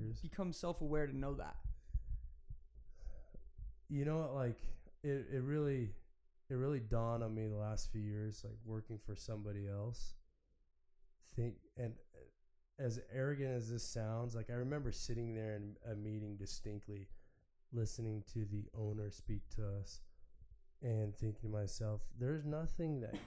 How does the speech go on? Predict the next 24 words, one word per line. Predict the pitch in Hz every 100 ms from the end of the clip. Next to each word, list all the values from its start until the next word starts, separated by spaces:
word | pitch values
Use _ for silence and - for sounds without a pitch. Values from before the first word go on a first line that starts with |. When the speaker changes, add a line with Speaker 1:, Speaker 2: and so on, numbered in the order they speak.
| - - -
Speaker 1:
you | 120 113 117
do | 110 107 110 107 123 113
or | 104
say | - - 104 104 113 131 - - - - _ -
that | 113
I | 117 156
can't | - 131 127 -
do. | 135 - - - - - _ _ _ _ _ _ _ -
So | - 117
why | 110 143
am | 143
I | 139
making | 120 123 117 107
you | 104 113 110
rich? | 107 120 117 - - - - - - -
Speaker 2:
Right. | -
Speaker 1:
Like, | 113 101
why | 117 131
can't | - 123
I | 123
do | 113 113
this | 104
for | -
myself?" | 104 104 - 110 110 -